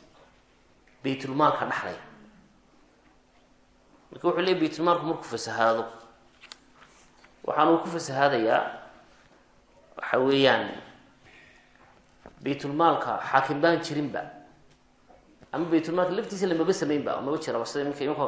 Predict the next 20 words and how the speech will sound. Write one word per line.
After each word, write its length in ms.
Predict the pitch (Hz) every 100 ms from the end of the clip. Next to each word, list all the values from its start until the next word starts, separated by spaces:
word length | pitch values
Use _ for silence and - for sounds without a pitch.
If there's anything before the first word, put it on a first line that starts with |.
| -
iminkoo 240 | 147 139
kaleba. 320 | 127 113 98 - - - _ _ _ _ _ -
Wax 100 | 131
baytulmaal 380 | 139 143 151 151
la 60 |
yidhaahdo, 340 | 123 117 127 143
lacagta 300 | 135 139 151
inta 140 | 139
la 80 | 117
ururiyo, 360 | 80 113 117 131
lagu 160 | 127 139
shubo, 200 | - 123
oo 80 | 127
dadka 180 | 135 131
masaalixda 380 | 117 120 135 139
muslimiinta 360 | 120 110 127
laga 180 | 113 117
bixiyaa, 360 | 123 - 98 87 - - - _ _ _ _ _ _ _ _ _ - -
ma 120 | 117
jiro. 340 | 127 - 101